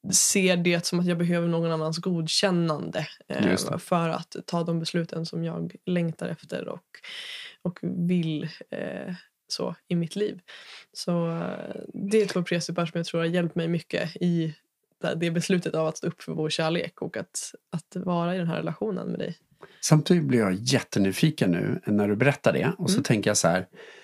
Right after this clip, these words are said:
Speaker 2: om vi går ännu djupare, så tänker jag, med tanke på att du har haft relationer tidigare, är det någon presupposition du har justerat under den tiden eller liksom ändrat när det kommer till relation, om du jämför med tidigare relation och den relationen du är inne i nu?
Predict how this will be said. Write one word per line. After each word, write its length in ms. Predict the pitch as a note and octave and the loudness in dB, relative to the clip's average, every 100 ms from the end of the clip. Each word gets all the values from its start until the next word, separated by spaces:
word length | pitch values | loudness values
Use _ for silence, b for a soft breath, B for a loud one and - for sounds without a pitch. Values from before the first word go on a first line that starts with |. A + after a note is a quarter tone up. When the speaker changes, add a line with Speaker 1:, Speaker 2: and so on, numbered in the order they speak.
| B B _ _ | B B _ _
Speaker 2:
om 120 | - B2 | 4 6
vi 60 | |
går 200 | A#2+ C#3+ - | 6 4 6
ännu 240 | C#3 F3 | 4 6
djupare, 480 | F3 A2+ - E2+ F#2+ | 4 2 4 4 4
så 140 | - | 0
tänker 340 | - G#2+ G2+ G#2 | 2 2 4 4
jag, 100 | F#2+ | 6
med 140 | B2+ | 4
tanke 240 | - C#3 - | 4 2 4
på 80 | B2+ | 4
att 100 | - | 6
du 60 | |
har 40 | A2 | 4
haft 180 | G#2+ | 4
relationer 560 | A2+ A2 A2 - C3+ B2 | 4 4 4 4 6 6
tidigare, 680 | C3 F3 D3 C4 - G2 C3+ - _ _ - B B B B _ | 8 6 8 4 4 2 -2 -4 _ _ -16 B B B B _
är 140 | C#3+ C#3+ | 8 8
det 80 | D3+ | 8
någon 480 | C#3+ E3+ G#3+ G#3+ F3 | 8 6 6 4 4
presupposition 760 | C3+ A#2 - A2 A2 A2 G#2+ | 4 4 4 0 2 4 6
du 80 | G#2 | 4
har 380 | G2 G#2+ G#2+ - - - | 4 6 4 2 2 4
justerat 960 | C3+ - - C#4 C4+ - F#2 - - - _ - | 4 2 4 6 6 4 2 -2 -6 -10 _ 2
under 260 | B2 A2+ G#2+ | 4 4 4
den 240 | G2+ F#2+ | 4 2
tiden 520 | F2+ F2+ E2+ F2+ F2 F2 | 2 2 2 2 2 2
eller 200 | A2 G#2 | 2 2
liksom 320 | A2+ - B2 | 2 2 4
ändrat 500 | F#3 C#3+ C#3+ A3+ - | 6 8 6 2 2
när 100 | G#2+ | 2
det 80 | G2+ | 2
kommer 220 | - G2 | 2 2
till 100 | G2 | 2
relation, 440 | G2+ G2 F#2+ A2+ G#2 | 2 2 2 2 2
om 120 | G2+ | 2
du 80 | G#2+ | 2
jämför 260 | G#2+ G#2 | 2 2
med 140 | G#2+ G#2 | 0 2
tidigare 400 | - B2+ B3 G3+ | 4 4 4 2
relation 420 | A2+ G2 G#2+ G#2 | 0 0 0 0
och 160 | - G#2 | 0 2
den 180 | G#2+ | 2
relationen 560 | G2+ G2+ G2 G#2+ G#2+ G#2+ | 2 2 0 0 0 0
du 80 | G#2+ | 2
är 100 | G#2 | 2
inne 120 | G#2+ | 2
i 60 | A2 | 2
nu? 340 | D3+ F#3+ C3 | 2 2 -2